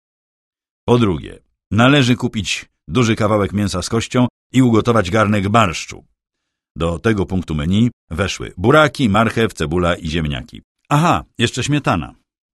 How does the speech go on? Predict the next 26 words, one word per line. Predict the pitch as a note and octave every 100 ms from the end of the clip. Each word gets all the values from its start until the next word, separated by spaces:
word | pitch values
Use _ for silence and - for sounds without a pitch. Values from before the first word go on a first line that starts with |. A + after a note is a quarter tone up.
| -
Nie | D#2+
może | E2 E2 E2
o | E2+
niej | F2+
zapomnieć. | G2 - - C2 - _ _ _ _ _
Po | G3+
trzecie, | A3 F#3 F3 E3
musi | C#3 B2+
kupić | B2 G2 E2
polędwicę | - B2 E3+ E3+ C3+ B2+ C3+ C3+ - _ _ _ -
i | F3
pokroić | D#3+ B2 B2 B2+ B2 B2+
ją | A#2
na | A2 G2+ F#2+ F#2 E2 C#2+ - -
mniej | A#3 G#3
więcej | C#3 B2+ A#2+
dwadzieścia | G#2 G2+ G#2 G#2+
kotletów, | F2+ E2 D2 - C2 - _
po | C3+
cztery | C3 - C#3 C#3+ D3
na | A#2+
każdy | A2 B2 G#2+ A#2
z | -
pięciu | G#2+ G#2 G2+
roboczych | E2+ D#2+ D#2 C2
dni. | C2 G#1